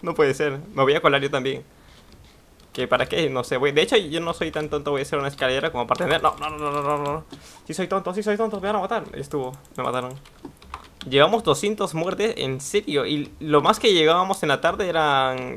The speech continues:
eh, diez, diez, digo, cien muertes creo. Y la partida duraba en la tarde veinte minutos. Ya, ya acabó, ya estuvo, G G. Jeje, G G.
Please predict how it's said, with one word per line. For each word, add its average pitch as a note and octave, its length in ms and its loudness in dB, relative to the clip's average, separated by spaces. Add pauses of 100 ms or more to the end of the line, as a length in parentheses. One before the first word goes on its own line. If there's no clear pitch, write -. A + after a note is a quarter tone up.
eh, B2+ 340 0
diez, F#3+ 240 -2
diez, E3+ 320 -6
digo, C#3 180 -4
cien D#3+ 240 0
muertes D#3+ 360 0
creo. D#3 320 0
Y C#3 140 -4
la C#3 120 4
partida F3+ 260 2
duraba D#3 300 4
en D#3 60 0
la C3+ 100 0
tarde D#3 220 2
veinte D3+ 260 0
minutos. D3+ 460 0 (440)
Ya, C#3+ 120 2
ya D3 140 4
acabó, C3 260 6
ya B2+ 80 0
estuvo, C3+ 240 -2
G B2+ 320 -6
G. - 300 -10 (1400)
Jeje, E3+ 440 2 (140)
G C#3 180 -2
G. F3 240 -2